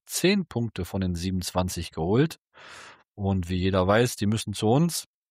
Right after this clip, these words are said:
Also lasst uns alles dafür tun, liebe Fans, dass es bei den zehn Punkten bleibt.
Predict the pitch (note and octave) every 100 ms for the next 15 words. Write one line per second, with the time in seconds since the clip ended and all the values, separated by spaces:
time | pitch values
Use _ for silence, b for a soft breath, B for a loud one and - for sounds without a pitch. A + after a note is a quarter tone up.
0 | - G2+ G#2+ G#2 G#2 G2+ F#2 G#2 - G#2
1 | G2 A2 A2 A2 G2+ G#2 A#2 A#2+ A#2 A2
2 | G#2+ G2+ - A2 G#2+ - - - F#2+ F#2+
3 | - F#2+ G2 F#2 F#2 F2 G#2 G2+ F#2+ G2
4 | G2 - F2 F2 C3+ E3+ -